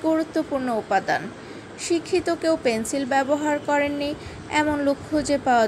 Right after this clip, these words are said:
দুষ্কর। পেন্সিলের মূল উপাদান হচ্ছে সরু এবং কঠিন পিগমেন্ট কোর, যা কাঠের তৈরি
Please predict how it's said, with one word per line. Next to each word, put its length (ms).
দুষ্কর। 480
পেন্সিলের 600
মূল 160
উপাদান 340
হচ্ছে 360
সরু 400
এবং 180
কঠিন 360
পিগমেন্ট 520
কোর, 200
যা 120
কাঠের 480
তৈরি 220